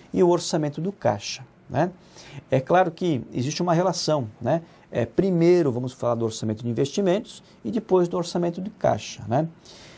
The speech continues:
É, por quê? É, bem, qualquer organização, é, por mais moderna, por mais bem gerida neste momento, ela precisa se desenvolver,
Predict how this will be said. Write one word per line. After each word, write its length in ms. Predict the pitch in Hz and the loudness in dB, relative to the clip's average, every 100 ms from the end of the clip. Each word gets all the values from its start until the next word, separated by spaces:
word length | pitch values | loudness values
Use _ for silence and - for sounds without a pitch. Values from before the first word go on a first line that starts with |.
| - - - - - | -20 -20 -20 -8 4
É, 420 | 143 123 117 113 | 6 8 6 2
por 200 | - 254 | 0 -6
quê? 220 | - 104 101 _ _ - | -2 -2 -4 _ _ -4
É, 220 | 117 147 - _ _ _ | 0 0 -4 _ _ _
bem, 220 | - 117 82 - _ _ _ _ - - - - _ - | -4 -4 -4 -20 _ _ _ _ -20 -20 -20 -20 _ -6
qualquer 840 | 220 214 - 254 285 240 190 151 | 2 2 2 0 4 4 4 4
organização, 960 | - 170 147 147 113 110 - 139 139 104 113 _ _ - | 2 0 0 0 -2 -4 -2 0 2 0 -8 _ _ -18
é, 320 | - 110 110 104 | -6 -2 -2 -2
por 220 | - 123 | -4 0
mais 540 | 147 156 120 107 - | 2 0 -2 -4 -4
moderna, 840 | 120 110 110 127 147 131 107 107 - _ _ _ | -2 -2 4 6 6 4 -2 -10 -16 _ _ _
por 120 | - 120 | -8 -2
mais 260 | 156 147 | 0 -2
bem 260 | 113 135 131 | -2 -2 -2
gerida 680 | 107 104 135 156 120 104 104 | -2 0 2 2 0 -6 -4
neste 340 | 113 131 - | -2 -2 -4
momento, 500 | 107 101 135 156 - - _ - - - - | -6 0 0 0 -6 -20 _ -20 -20 -10 2
ela 260 | 139 156 | 4 4
precisa 720 | 156 175 175 - - 165 160 | 0 -2 -2 -2 -2 0 0
se 140 | 160 165 | -2 -4
desenvolver, 640 | 135 160 180 160 117 104 | -4 -2 0 2 2 0